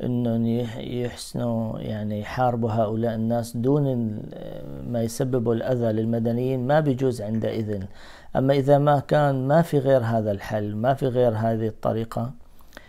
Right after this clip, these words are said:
فعندئذ يجوز. هاي مسألة تسمى مسألة التترس. فالآن يعني مثلًا بتلاقي بعض الناس في الثورات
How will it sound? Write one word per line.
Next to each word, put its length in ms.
فعندئذ 560
يجوز. 600
هاي 180
مسألة 460
تسمى 380
مسألة 400
التترس. 760
فالآن 640
يعني 280
مثلًا 440
بتلاقي 480
بعض 300
الناس 580
في 160
الثورات 800